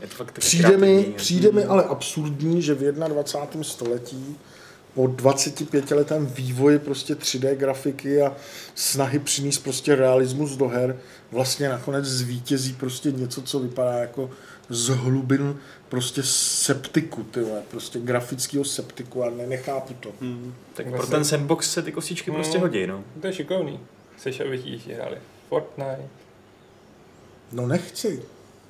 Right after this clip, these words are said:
Speaker 2: ale hráli, ale nevi-, ale hráli, ale nevydrželi u toho, vrátili
Speaker 4: Fakt?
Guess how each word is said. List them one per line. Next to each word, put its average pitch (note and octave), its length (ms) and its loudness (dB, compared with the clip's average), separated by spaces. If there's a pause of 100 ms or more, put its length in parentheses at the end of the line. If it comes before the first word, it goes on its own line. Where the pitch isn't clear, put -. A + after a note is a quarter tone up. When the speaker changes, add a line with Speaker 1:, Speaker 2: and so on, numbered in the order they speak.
(120)
Speaker 2:
ale A#2+ 180 -2
hráli, B2+ 500 -6
ale B2+ 180 0
nevi-, B2+ 220 -2 (340)
ale B2+ 300 0 (200)
hráli, E3 500 0
ale C#3+ 200 6
nevydrželi D3+ 600 6
u D#3 100 -2
toho, A3+ 280 0
vrátili B2 460 2
Speaker 4:
Fakt? - 40 2